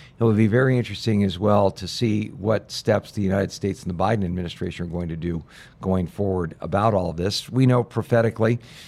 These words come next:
uh, from passages like, uh, Zechariah chapter twelve, that at one point all nations of the world are going to be gathered together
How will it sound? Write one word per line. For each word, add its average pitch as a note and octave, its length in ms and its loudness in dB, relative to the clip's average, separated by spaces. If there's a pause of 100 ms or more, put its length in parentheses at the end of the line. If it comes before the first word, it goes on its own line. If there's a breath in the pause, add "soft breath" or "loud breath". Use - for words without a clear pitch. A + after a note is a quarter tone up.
(160 loud breath)
uh, G#2 140 4
from G#2 360 2
passages A#2 720 2
like, G2+ 380 2
uh, G#2 100 4
Zechariah G#2 520 0
chapter G2 380 -4
twelve, C3 440 2 (460 loud breath)
that A#2 120 4
at C3 120 2
one C#3+ 180 2
point B2 280 -2
all D3+ 360 4
nations B2 540 0
of G#2 200 2
the G#2 100 0
world A2+ 460 4
are G2+ 140 2
going G2+ 160 0
to G2 80 0
be G2+ 100 0
gathered G#2+ 640 2
together A2 480 2